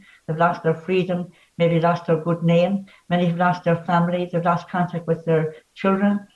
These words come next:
with their spouses or whatever. So it's a very, very difficult time for people. And yet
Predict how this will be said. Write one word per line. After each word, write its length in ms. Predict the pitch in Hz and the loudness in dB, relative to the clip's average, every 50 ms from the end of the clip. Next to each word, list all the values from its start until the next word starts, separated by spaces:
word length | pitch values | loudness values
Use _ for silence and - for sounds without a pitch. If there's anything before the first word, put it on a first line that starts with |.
| _ _ _ - | _ _ _ -4
with 140 | 165 165 165 | -4 -2 -2
their 140 | 160 156 156 | 0 -2 -2
spouses 580 | - - - 180 180 190 196 196 190 190 180 | -2 -2 0 2 2 4 4 2 0 -2 -4
or 80 | 175 165 | -4 -2
whatever. 520 | 185 175 170 175 180 170 170 170 170 - - - - - _ _ | 0 0 0 2 2 0 0 -2 -4 -6 -14 -20 -20 -20 _ _
So 400 | _ _ - 214 214 208 - - - | _ _ 0 2 2 2 2 0 -2
it's 180 | 233 233 - | -2 -2 0
a 60 | 247 226 | -2 -2
very, 360 | - - 285 294 285 269 254 | 0 2 2 2 2 2 0
very 520 | 240 - 202 190 190 190 190 190 - - _ _ _ _ _ - | 0 0 2 2 2 2 0 -2 -4 -10 _ _ _ _ _ 0
difficult 500 | 214 220 208 202 202 - 196 180 180 - | 0 2 2 0 0 0 0 0 0 -2
time 360 | - - 196 196 196 190 - | -4 0 2 4 4 2 2
for 80 | - 156 | 0 -4
people. 480 | - - 180 165 - - 143 131 - - - _ _ _ _ _ _ - | -4 -2 -2 -2 0 0 -2 -2 -2 -4 -10 _ _ _ _ _ _ 0
And 220 | 185 190 190 202 | 0 2 2 2
yet 280 | 254 285 302 277 - | 2 2 2 0 -4